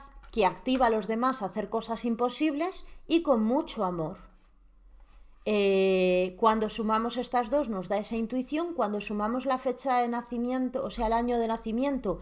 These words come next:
que vivió en la vida anterior y cuál es su trabajo actual, tenemos un gran maestro, un gran profesor.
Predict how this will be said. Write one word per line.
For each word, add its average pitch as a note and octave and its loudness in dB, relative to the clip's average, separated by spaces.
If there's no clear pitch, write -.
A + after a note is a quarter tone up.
que B3+ 4
vivió A#3 2
en A3+ 0
la F#3 2
vida A3 2
anterior A3+ 2
y A3 -2
cuál A3 4
es A#3 0
su B3 -2
trabajo A#3+ 2
actual, D4 2
tenemos A3 0
un A3 -2
gran A3+ 2
maestro, G3 -2
un G#3+ 0
gran A#3+ 2
profesor. F#3 -4